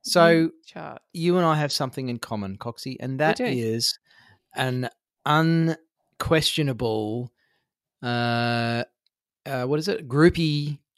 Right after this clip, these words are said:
Speaker 1: love for Powderfinger.
Speaker 2: Oh, yeah.
Speaker 1: Um, one of, I think both of our fa-, uh, favourite bands. Would that be a fair,
Speaker 2: Yes.
Speaker 1: a fair assessment?
Speaker 2: Yes,
Speaker 1: Yeah.
Speaker 2: most
Speaker 1: Would
Speaker 2: definitely.
Speaker 1: would they be in your top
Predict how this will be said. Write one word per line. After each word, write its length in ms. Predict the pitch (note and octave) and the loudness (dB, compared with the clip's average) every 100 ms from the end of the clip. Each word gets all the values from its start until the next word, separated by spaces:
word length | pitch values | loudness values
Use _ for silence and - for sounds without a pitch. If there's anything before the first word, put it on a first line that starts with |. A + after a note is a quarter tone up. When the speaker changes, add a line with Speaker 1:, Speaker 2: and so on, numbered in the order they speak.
| _ | _
Speaker 1:
love 600 | B2+ C3 B2+ B2+ B2 - - | -2 2 4 2 0 -8 -14
for 680 | - - B2 A#2 A#2 A#2 - _ _ - _ - | -12 -4 -2 0 -2 -4 -6 _ _ -20 _ -6
Powderfinger. 800 | - B2 A#2 A2+ B2 G#2+ F2+ A2+ _ _ - | -4 -2 -4 -4 -4 -6 -8 -14 _ _ -6
Speaker 2:
Oh, 220 | F3+ F#3 | -2 2
yeah. 340 | F#3+ D#3 C#3 D#3 - _ _ _ _ _ _ _ - - _ | 2 2 -2 -4 -14 _ _ _ _ _ _ _ -20 -20 _
Speaker 1:
Um, 400 | - A2+ A2+ A2 - - | -2 0 2 0 -4 -4
one 200 | B2 B2+ | 0 2
of, 400 | B2 G#2 - - _ - | 0 -4 -10 -12 _ -4
I 60 | D3+ | -2
think 240 | C4+ - | -2 0
both 240 | A#2 D#3 | 2 4
of 80 | E4 | 4
our 140 | D#4+ D4+ | 2 0
fa-, 320 | - C3+ B2 | 0 0 0
uh, 140 | C3 A#2 | 0 -2
favourite 520 | - C3+ B2 A#2 A#2+ | 0 0 0 -4 -4
bands. 440 | A#2 C#3+ A#3 A#2 B2 | -4 -2 -2 -4 -6
Would 100 | D3+ | -6
that 120 | - | -4
be 140 | D#3+ | -2
a 80 | D3+ | -2
fair, 520 | D3 D#3+ D3 D3 D3 - _ _ _ _ _ | 0 2 4 4 2 -2 _ _ _ _ _
Speaker 2:
Yes. 300 | A#3 B3 - | 0 0 -4
Speaker 1:
a 40 | - | -6
fair 220 | D3+ C#3+ | 0 0
assessment? 500 | C#3 D#3 - A3+ D#4 _ _ | 0 -2 -2 -4 -6 _ _
Speaker 2:
Yes, 400 | - C4+ - - - | -6 -6 -10 -18 -10
Speaker 1:
Yeah. 180 | - B2+ | -6 -4
Speaker 2:
most 200 | A#3 - | -4 -2
Speaker 1:
Would 80 | G#3+ | -4
Speaker 2:
definitely. 480 | - A3 G#3+ A3 - - - | 2 4 4 0 -8 -20 2
Speaker 1:
would 120 | F3+ | 6
they 140 | F3+ F3+ | 8 8
be 160 | G3 | 10
in 120 | G#3+ G3 | 8 10
your 140 | D#3+ | 8
top 340 | - - D#3 | 6 6 6